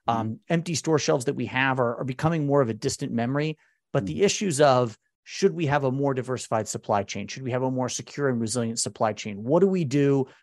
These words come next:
Speaker 1: when some of our largest global competitors own large shares of critical markets? Those issues are not going away. Those issues are evergreen. I think you just open the newspaper, you listen to any podcast, and you see this,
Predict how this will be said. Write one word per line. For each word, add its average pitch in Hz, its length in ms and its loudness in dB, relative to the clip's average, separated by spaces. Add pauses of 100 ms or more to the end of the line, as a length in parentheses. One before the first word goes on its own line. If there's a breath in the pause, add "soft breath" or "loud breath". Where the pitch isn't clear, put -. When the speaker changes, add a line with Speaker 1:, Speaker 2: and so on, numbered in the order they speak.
Speaker 1:
when 127 100 -6
some 139 200 -4
of 120 60 -4
our 120 160 2
largest 127 400 0
global 131 320 0
competitors 117 680 -4 (140)
own 135 400 0 (260 soft breath)
large 147 480 6
shares 131 400 0
of 107 120 -8
critical 120 340 -2
markets? 117 460 -4 (300 soft breath)
Those 294 220 4
issues 175 320 0
are 147 60 0
not 131 280 0
going 113 260 -2
away. 101 280 -8
Those 180 220 -2
issues 160 320 -2
are 117 160 0 (100)
evergreen. 127 840 -2 (400 loud breath)
I 170 100 4
think 214 180 0
you 175 80 -4
just 156 160 -2
open 165 280 0
the 147 40 -2
newspaper, 175 540 0
you 147 120 0
listen 151 200 -2
to 147 80 -2
any 131 160 -2
podcast, 131 680 -4 (400 soft breath)
and 139 120 -2
you 143 140 -4
see 202 340 -2
this, 123 480 0